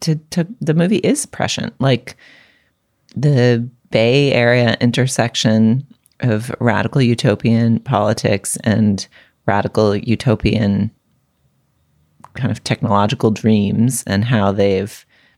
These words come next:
and how they've been both aligned and at odds at various points in the last, you know, fifty, sixty years is, is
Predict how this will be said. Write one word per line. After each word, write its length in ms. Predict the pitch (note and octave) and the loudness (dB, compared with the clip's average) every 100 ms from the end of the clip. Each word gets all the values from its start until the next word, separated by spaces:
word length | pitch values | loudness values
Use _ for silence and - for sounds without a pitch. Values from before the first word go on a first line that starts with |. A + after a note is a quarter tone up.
| - | 0
and 120 | D#3+ | 2
how 100 | C#3+ | 4
they've 160 | B2 A#2+ | 2 2
been 180 | B2+ A#2 | 2 2
both 180 | A#2 | 0
aligned 400 | A#2 A2+ A#2 A#2 A2 | 2 2 2 2 2
and 280 | A#2 A#2 G#2 | 2 2 2
at 120 | G#2+ | 2
odds 420 | C#3 C3 G#2+ B2 | 2 2 0 0
at 80 | A#2 | -2
various 320 | A2+ G#2+ A2 | 0 0 -2
points 420 | - A#2 A2 - | -4 -2 -2 -4
in 80 | G#2+ | -6
the 60 | A2 | -4
last, 540 | G#2+ G#2+ - - - - _ _ | -4 -4 -8 -12 -16 -18 _ _
you 140 | - - | -8 -6
know, 220 | - - _ | -6 -10 _
fifty, 240 | - - - | -12 -10 -8
sixty 320 | - - A#2 | -8 -8 -4
years 580 | C3+ E3 A#2 A2+ - - - - _ _ - - | 0 2 2 0 -4 -16 -20 -20 _ _ -16 -8
is, 320 | - C3+ A#2+ - _ | -2 0 0 -6 _
is 560 | C3+ A#2 A#2 A#2+ - | 0 0 0 -4 -6